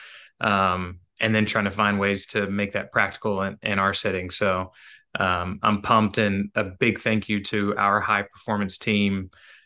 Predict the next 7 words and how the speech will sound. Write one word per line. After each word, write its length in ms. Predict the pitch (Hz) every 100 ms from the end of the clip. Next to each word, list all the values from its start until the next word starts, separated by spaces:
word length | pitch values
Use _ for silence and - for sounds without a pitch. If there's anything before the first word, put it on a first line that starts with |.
| _
Adam, 500 | - 117 110 104 101
Pete, 480 | 101 127 113 107 -
Baker, 400 | - 107 104 107
Kareen, 480 | - - 117 110 101
John, 600 | 104 104 104 101 98 98
everybody 500 | 113 107 98 101 101
for 720 | 98 - 101 98 98 98 98